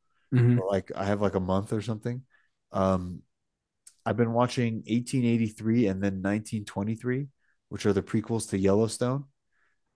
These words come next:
Speaker 1: Oh, yeah, yeah, yeah.
Speaker 2: They're not bad. Nineteen twenty-three is the superior show. Um, but it has Harrison Ford and Helen Mirren, and I'm enjoying it.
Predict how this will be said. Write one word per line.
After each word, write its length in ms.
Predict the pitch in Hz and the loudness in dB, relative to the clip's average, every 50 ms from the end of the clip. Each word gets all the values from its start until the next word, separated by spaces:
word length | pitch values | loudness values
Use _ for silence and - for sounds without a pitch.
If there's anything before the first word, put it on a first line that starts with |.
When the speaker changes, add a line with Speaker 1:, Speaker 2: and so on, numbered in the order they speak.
| _ _ _ _ _ _ _ _ _ _ - | _ _ _ _ _ _ _ _ _ _ 8
Speaker 1:
Oh, 440 | 175 170 175 190 202 196 196 190 185 | 8 10 12 12 12 12 12 12 12
yeah, 360 | 196 185 175 180 175 175 165 | 12 12 12 12 12 12 12
yeah, 120 | 165 156 151 | 12 12 12
yeah. 260 | 160 165 156 143 139 - - - _ _ _ _ - | 12 10 10 8 6 2 -2 -8 _ _ _ _ 2
Speaker 2:
They're 120 | 170 180 202 | 2 4 6
not 200 | 220 - - - | 6 4 6 6
bad. 300 | 113 98 95 98 101 104 | 6 6 6 6 4 4
Nineteen 360 | 120 131 160 175 - 208 190 | 4 2 2 2 0 -4 -6
twenty-three 540 | - - 160 151 143 135 139 135 120 117 110 | -2 0 0 2 2 0 2 4 6 8 8
is 160 | 101 98 95 | 6 6 4
the 80 | 98 90 | 0 -4
superior 560 | - - 92 - 104 98 98 95 92 90 87 | -4 -6 -4 0 2 2 2 2 2 0 -2
show. 340 | 87 - 87 80 78 - - _ _ _ _ _ _ _ _ _ _ _ _ _ _ _ _ _ _ _ _ _ _ _ _ _ _ - | -4 -6 -8 -8 -8 -12 -20 _ _ _ _ _ _ _ _ _ _ _ _ _ _ _ _ _ _ _ _ _ _ _ _ _ _ -2
Um, 460 | 98 92 92 90 90 85 85 87 - - _ _ _ - - | 0 2 2 2 0 -2 -4 -8 -12 -16 _ _ _ -4 2
but 320 | - 104 101 98 101 - - | 4 6 8 8 6 4 2
it 120 | 113 107 | 2 2
has 220 | 98 123 123 123 - | 4 2 2 2 2
Harrison 380 | 113 110 113 110 107 - 98 | 0 0 0 0 0 -4 -6
Ford 240 | - - 101 104 101 | -2 0 0 2 0
and 100 | 95 87 | 0 -2
Helen 280 | 90 101 101 98 92 92 | 0 0 0 0 0 0
Mirren, 260 | 92 95 98 101 101 95 | 0 0 2 2 0 0
and 160 | 92 90 92 - _ _ _ _ _ _ - | -2 -4 -8 -12 _ _ _ _ _ _ -8
I'm 260 | - - - 202 233 | -4 -2 0 2 2
enjoying 400 | 226 214 151 117 101 101 98 92 | 2 2 4 4 4 4 2 2
it. 220 | 92 98 - - | 0 -2 -4 -6